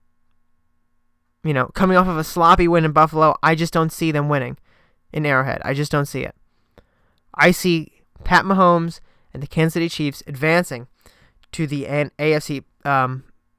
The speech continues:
A F C Championship game. Now, the last game of the week is a six forty kickoff on Fox.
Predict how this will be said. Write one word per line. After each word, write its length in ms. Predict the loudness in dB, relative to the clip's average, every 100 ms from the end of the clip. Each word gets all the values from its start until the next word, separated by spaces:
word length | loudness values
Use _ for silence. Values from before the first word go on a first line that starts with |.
| _ _ _ -4
A 80 | 0
F 80 | 0
C 120 | -2
Championship 520 | -4 -4 -2 -4 -10
game. 240 | -10 -12 -12 -18 -20 -6
Now, 260 | 4 6 6
the 180 | 2 2
last 520 | 4 6 4 0 -2
game 440 | 0 2 0 -2 2
of 300 | 6 8 8
the 100 | 6
week 440 | 6 4 0 -8 -20 _ _ _ _ _ _ _ _ _ _ _
is 160 | -6 -2
a 140 | 0
six 540 | -2 0 2 2 0 -16 -20 _
forty 340 | 0 2 4
kickoff 420 | 2 2 6 6 4
on 180 | 2 2
Fox. 540 | 6 6 6 2 -6